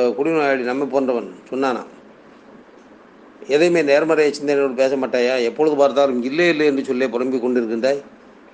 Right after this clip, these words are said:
எல்லாவற்றையும் மேல் இருக்கின்றது என்று சொல்லிப்பார், வாழ்க்கையில மாற்றம் வரும்" என்று சொன்னானாம். நாம் பார்த்தால் மிகப்பெரிய பகுத்தறிவாதிகள் நாம் தான் என்பதற்கான அடையாளங்கள் எல்லாம் நிறைய நம்முடைய புத்தகங்களிலே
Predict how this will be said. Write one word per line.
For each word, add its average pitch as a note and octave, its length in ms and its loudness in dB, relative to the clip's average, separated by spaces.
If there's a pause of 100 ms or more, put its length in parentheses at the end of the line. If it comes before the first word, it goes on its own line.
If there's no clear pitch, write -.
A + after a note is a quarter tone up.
(140)
எல்லாவற்றையும் C#3 540 0
மேல் A#2+ 180 -2
இருக்கின்றது D#3 520 0
என்று A#2+ 180 -6
சொல்லிப்பார், G#2 480 -6 (640)
வாழ்க்கையில C3+ 400 -2
மாற்றம் C3 340 -4
வரும்" A#2+ 200 -4
என்று A2+ 160 -8
சொன்னானாம். G#2 460 -8 (680)
நாம் C#3+ 360 -2
பார்த்தால் C#3+ 580 2
மிகப்பெரிய D#3 480 0
பகுத்தறிவாதிகள் C#3+ 840 4
நாம் B2+ 280 0
தான் D3 220 2
என்பதற்கான C#3 520 0
அடையாளங்கள் C3+ 520 2
எல்லாம் D3+ 240 0
நிறைய C#3+ 340 0
நம்முடைய D#3 300 0
புத்தகங்களிலே C3+ 520 -2